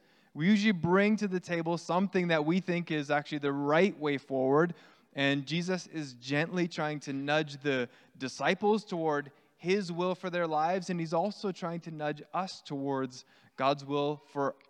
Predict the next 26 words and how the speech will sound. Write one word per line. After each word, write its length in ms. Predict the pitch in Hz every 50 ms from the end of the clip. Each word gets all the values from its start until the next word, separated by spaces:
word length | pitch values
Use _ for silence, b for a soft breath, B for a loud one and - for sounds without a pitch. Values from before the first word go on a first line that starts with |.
| -
our 240 | - 151 170 185 175
lives 640 | 147 131 117 117 123 131 160 180 175 - - - _ b b b b -
and 160 | 156 160 147
to 180 | - 160 147 143
humbly 840 | 135 - - 160 175 196 214 214 208 220 214 208 214 208 208 196 -
accept 640 | 156 156 - - - - 185 170 165 - _ - -
that 220 | - 156 151 139 -
work. 480 | 143 143 139 127 123 117 - - - - b b b b b b b b
And 160 | - 131 156
then 180 | 185 208 214 214
now 240 | 208 208 202 196 185
he 140 | 185 190
comes 320 | 165 - 190 185 190 185 -
to 100 | - 170
verse 240 | 156 160 160 156 -
forty-five, 760 | - - 160 156 170 185 185 185 175 - 156 143 139 139 139
this, 260 | 147 160 156 156 - b b b b b b b
this 200 | - 170 170 170
simple, 760 | - - - - 185 190 208 190 208 214 220 220 220 214 202 - _ _ _ _ _ _ _ _ _ _ _ _ _ _ _ _
single 480 | - - - - 190 196 208 202 208 214
verse 560 | 180 156 170 151 143 135 131 127 - - - - 156
with 340 | 139 139 147 143 - - - -
massive 800 | 127 135 143 160 185 190 190 185 180 165 143 - 175 170 156 147 -
implications 1080 | - 156 151 143 - 147 - - 139 139 131 127 - 131 123 117 113 117 117 - - - b b b b
for 260 | b - 139 131 127
us. 420 | 120 120 113 117 - - - -